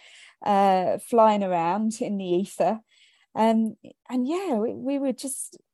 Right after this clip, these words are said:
thinking what we really need is, we do need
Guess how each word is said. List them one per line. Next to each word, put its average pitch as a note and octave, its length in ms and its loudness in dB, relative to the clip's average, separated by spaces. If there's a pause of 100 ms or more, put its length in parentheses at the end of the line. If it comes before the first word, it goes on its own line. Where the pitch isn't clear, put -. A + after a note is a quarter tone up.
(240)
thinking C#4 400 2
what C4+ 160 2
we C4 140 2
really C#4+ 400 4
need A#3 440 4
is, F#3 440 -2
we A#3 200 -2
do C#4 200 -2
need G3 360 -2